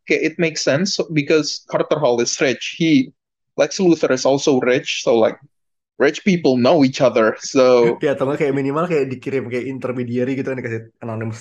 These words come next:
Speaker 2: tip or something kan.
Speaker 1: Heeh.
Speaker 2: Iya, to have, ya, but also, eh, Harcourt, dia kayak did basically nothing. Kayak cuma nongol doang.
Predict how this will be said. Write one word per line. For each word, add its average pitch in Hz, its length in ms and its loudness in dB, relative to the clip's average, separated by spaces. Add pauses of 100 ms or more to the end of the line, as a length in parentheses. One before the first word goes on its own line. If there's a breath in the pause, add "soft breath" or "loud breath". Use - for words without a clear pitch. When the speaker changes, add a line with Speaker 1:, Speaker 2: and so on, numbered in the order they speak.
Speaker 2:
tip 123 160 -10
or 110 140 -8
something 110 340 -6
kan. 107 100 -4 (240)
Speaker 1:
Heeh. 151 340 0 (1200)
Speaker 2:
Iya, 143 200 -2
to 139 140 -4
have, 147 180 -4 (120)
ya, 101 240 -8
but 127 200 -4 (1400 loud breath)
also, 113 240 -6
eh, 127 640 -6 (260)
Harcourt, 123 420 -4 (340)
dia 127 120 -12
kayak 151 160 -2
did 135 200 -4
basically 127 380 -6
nothing. 104 240 -10 (560)
Kayak 160 180 -8
cuma 135 160 -4
nongol 127 260 0
doang. 107 220 -2